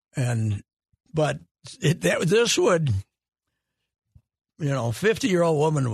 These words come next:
women would see this and say, "Look at that guy." You know, I mean, it was, uh, it would be worse today than it was then, but still, you know, my wife had a bunch of friends that were women in the media,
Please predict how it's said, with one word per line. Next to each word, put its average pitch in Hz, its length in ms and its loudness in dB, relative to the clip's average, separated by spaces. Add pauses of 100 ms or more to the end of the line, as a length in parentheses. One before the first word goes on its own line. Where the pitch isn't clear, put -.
(140)
women 131 320 0
would 101 160 -6
see 143 200 0
this 117 300 -2
and 98 120 -8
say, - 200 -18
"Look - 180 -2
at - 60 -2
that - 260 -6
guy." - 280 -12
You 123 200 -8
know, 120 220 -4
I 131 120 -2
mean, 127 180 -4
it 123 80 -4
was, 110 320 -8
uh, 104 240 -14 (1160)
it 202 140 -2
would 190 180 0
be 190 140 -2
worse 208 400 2
today 170 460 0
than 131 180 -4
it 123 120 -6
was 135 320 -4
then, 120 360 -8
but 110 240 -10
still, 139 460 -6 (640)
you 151 160 -6
know, 123 260 -6 (1000)
my 165 160 -4
wife 160 480 -4
had 135 200 -4
a 127 40 -6
bunch 127 260 -4
of 110 100 -6
friends 123 420 -2
that 113 340 -4
were 113 540 -4 (140)
women 139 280 -2
in 110 80 -4
the 110 80 -4
media, 120 400 -2